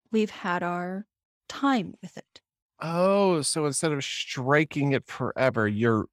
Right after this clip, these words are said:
Speaker 2: retiring Don't
Speaker 1: Yes.
Speaker 2: Stop Believing. You're, you're giving it an
Speaker 1: Yes.
Speaker 2: honorable send-off and say,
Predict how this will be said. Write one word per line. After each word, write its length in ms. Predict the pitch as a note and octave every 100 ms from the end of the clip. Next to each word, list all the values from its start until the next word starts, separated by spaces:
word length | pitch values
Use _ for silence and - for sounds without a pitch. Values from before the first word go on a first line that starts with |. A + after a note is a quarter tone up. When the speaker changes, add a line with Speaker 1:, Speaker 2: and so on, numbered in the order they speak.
| _ _ -
Speaker 2:
retiring 1000 | E3 E3 - F3 D#3 C#3+ B2 G#2+ F2+ G#2 _ _ _
Don't 100 | A#3
Speaker 1:
Yes. 300 | C4 G#3 G3 -
Speaker 2:
Stop 240 | A#2+ G#2
Believing. 540 | A2 G2+ G2 B1+ D2+ G2
You're, 160 | D3
you're 160 | D3+ -
giving 300 | F3 F3+ F3+
it 80 | E3
an 120 | D3+
Speaker 1:
Yes. 20 | -
Speaker 2:
honorable 560 | F3 F#3+ G#3 G3+ F#3
send-off 480 | E3+ E3 D#3 D3+ D3
and 80 | C#3
say, 220 | - C3+